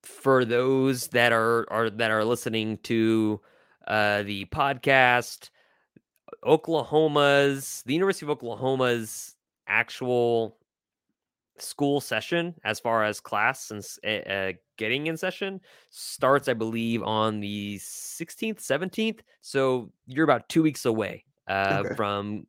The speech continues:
Speaker 1: understanding who's gonna end up where. Uh, because, I mean, Dylan Gabriel was a last second thing. So these things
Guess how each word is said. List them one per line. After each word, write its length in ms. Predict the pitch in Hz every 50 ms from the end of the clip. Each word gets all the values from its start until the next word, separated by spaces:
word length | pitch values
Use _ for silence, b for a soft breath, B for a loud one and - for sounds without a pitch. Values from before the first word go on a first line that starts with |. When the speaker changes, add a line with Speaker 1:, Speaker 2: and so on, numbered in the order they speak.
| _ -
Speaker 1:
understanding 840 | 117 123 120 110 - 120 113 113 110 110 110 107 104 107 107 - - -
who's 520 | - 123 127 127 123 120 120 110 101 - -
gonna 220 | - 110 113 110
end 160 | 107 113 107
up 140 | 101 - -
where. 280 | 110 104 92 87 82 - B B B B B B B B B B B
Uh, 240 | - 107 107 104 107
because, 560 | 107 104 107 - 117 107 107 107 107 104 95
I 20 | 110
mean, 160 | 110 110 101
Dylan 220 | 120 120 120 117
Gabriel 440 | 107 113 117 113 110 113 107 107 107
was 140 | 104 107 101
a 80 | 98 98
last 240 | 95 98 101 - -
second 280 | 107 90 - 90 87
thing. 260 | 85 92 90 85 85 87
So 400 | - - 107 101 101 101 98 98
these 280 | 95 113 113 107 -
things 520 | - 104 104 101 104 107 101 92 - -